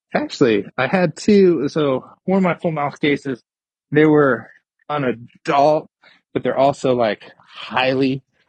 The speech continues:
autistic. So even though they're, like, nineteen, like, you know, developmentally, you know, you know, maybe, like, twelve, I'd say somewhere, somewhere like that. And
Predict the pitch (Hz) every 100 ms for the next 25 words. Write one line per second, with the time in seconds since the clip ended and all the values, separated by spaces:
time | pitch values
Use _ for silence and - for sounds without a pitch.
0 | _ - 127 117 147 135 147 131 104 117
1 | 113 120 113 107 104 98 101 117 120 -
2 | 120 120 123 107 95 _ _ _ _ _
3 | _ 135 117 104 101 98 120 117 107 107
4 | 107 117 113 107 101 _ _ _ _ 466
5 | 359 208 233 220 208 196 180 139 - -
6 | 117 127 - _ _ _ _ _ - 127
7 | - 139 127 127 156 139 135 160 147 123
8 | 110 123 113 120 131 _ _ _ _ -
9 | 131 117 110 107 98